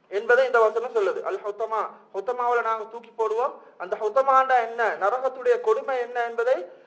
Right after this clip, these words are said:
இந்த வசனம், இந்த ஆயத்து சொல்லக்கூடியதா இருக்கின்றது என்பதை இந்த வச-, ஆயத்தின் மூலம், இந்த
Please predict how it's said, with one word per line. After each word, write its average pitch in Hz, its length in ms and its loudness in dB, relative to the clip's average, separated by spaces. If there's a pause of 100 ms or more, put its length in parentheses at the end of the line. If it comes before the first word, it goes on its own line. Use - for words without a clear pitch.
இந்த 233 220 0
வசனம், 240 560 0
இந்த 220 500 6 (240)
ஆயத்து 247 380 6
சொல்லக்கூடியதா 233 680 2
இருக்கின்றது 214 380 -2
என்பதை 214 480 -4 (240)
இந்த 220 400 6
வச-, 202 260 2 (240)
ஆயத்தின் 220 440 0
மூலம், 208 280 -2
இந்த 202 440 4